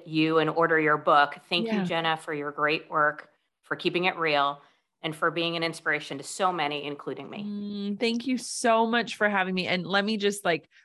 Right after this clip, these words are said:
Speaker 2: circle back and shine the mirror right back at you. Like, thank you for the way that you show up and for the women you lead.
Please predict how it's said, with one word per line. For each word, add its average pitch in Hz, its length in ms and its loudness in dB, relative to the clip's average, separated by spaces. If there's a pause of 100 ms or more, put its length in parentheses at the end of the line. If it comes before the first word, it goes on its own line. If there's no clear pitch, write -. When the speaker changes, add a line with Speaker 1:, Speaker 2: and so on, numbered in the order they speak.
Speaker 2:
circle 226 420 0
back 180 360 2
and 180 120 -4
shine 180 260 -2
the 175 60 -2
mirror 170 460 0
right 170 240 2
back 165 240 2
at 139 140 0
you. 170 240 -2
Like, 139 320 -4
thank 202 340 -2
you 185 240 2
for 175 160 -2
the 165 80 -2
way 160 160 4
that 139 160 0
you 214 320 0
show 156 340 0
up 110 280 0 (420)
and 185 100 -2
for 190 140 2
the 180 80 4
women 190 380 0
you 180 140 0
lead. 165 380 -4